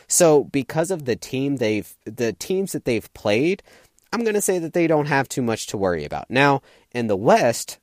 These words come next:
two playoff teams are off to a one and four start, the Rockets and Oklahoma City. Both of these teams are full of superstars. Let's take a look at the Rockets for a second. They have James Harden, Chris Paul, Clint Capela.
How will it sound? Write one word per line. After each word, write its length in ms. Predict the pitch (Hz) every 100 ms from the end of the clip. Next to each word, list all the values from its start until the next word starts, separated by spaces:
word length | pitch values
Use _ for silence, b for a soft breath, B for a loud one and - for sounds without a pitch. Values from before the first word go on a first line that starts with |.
| _
two 240 | - 165 160
playoff 480 | - 175 180 127 -
teams 340 | 120 110 107
are 140 | 107
off 180 | 101 104 -
to 140 | 110
a 60 | 98
one 220 | 92 85
and 120 | 87
four 200 | - 95
start, 420 | - 175 123 - b b b b -
the 100 | 82
Rockets 640 | 80 107 - 170 - - _
and 80 | 90
Oklahoma 420 | 92 104 104 120
City. 380 | - 170 87 - _ _ _ _ _ _ _ _ _ _
Both 280 | - 131 180
of 80 | 202
these 180 | 208 196
teams 480 | - 135 160 185 - b b -
are 160 | 107
full 480 | 98 - 143 151 135
of 120 | 87
superstars. 640 | - 131 104 - - 73 78
Let's 180 | 143 -
take 180 | 202 185
a 60 |
look 160 | 170 165
at 80 | -
the 60 |
Rockets 380 | 147 127 - -
for 120 | -
a 60 | 78
second. 340 | 85 78 - - B B
They 140 | - 95
have 400 | 104 90 85 - _ _ _ -
James 300 | 104 117 -
Harden, 440 | 135 117 82 71 -
Chris 320 | - 101 -
Paul, 480 | - 147 120 78 73 -
Clint 240 | 92 -
Capela. 520 | - - 156 120 73